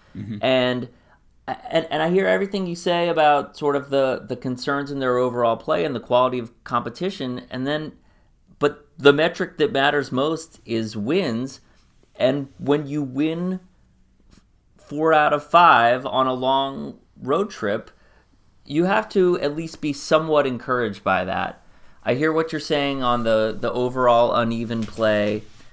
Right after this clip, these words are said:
Speaker 2: I also think that the Wizards know that they're good, and in some ways that's, that potentially works against them because they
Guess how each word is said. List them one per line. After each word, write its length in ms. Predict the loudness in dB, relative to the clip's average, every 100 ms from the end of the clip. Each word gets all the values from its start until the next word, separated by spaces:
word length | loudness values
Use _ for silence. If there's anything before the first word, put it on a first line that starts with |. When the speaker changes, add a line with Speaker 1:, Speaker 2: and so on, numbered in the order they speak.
| -20 -20 -6
Speaker 2:
I 100 | 2
also 300 | 4 2 0
think 240 | -2 -4 -6
that 160 | -4
the 80 | -2
Wizards 640 | 0 0 0 0 -2 -4 -6
know 480 | -2 2 2 2
that 280 | 2 -2 -2
they're 280 | -2 0 0
good, 640 | -2 0 2 2 0 -4 -10 -20 -20 -8
and 120 | -4
in 160 | -2 -2
some 640 | -4 2 2 2 -2 -6 -10 -10
ways 560 | 2 4 4 2 -4
that's, 640 | -6 -2 -2 -2 -8 -8 -10 -10
that 420 | 2 4 4 0
potentially 600 | -8 -4 -4 -2 -2 -2
works 320 | -2 -4 -4
against 360 | -4 -4 -4 -4
them 160 | -2
because 560 | -2 -2 2 2 0 -6 -20 -20 -20 -20
they 880 | -20 -18 -12 0 2 4 2 -2 -6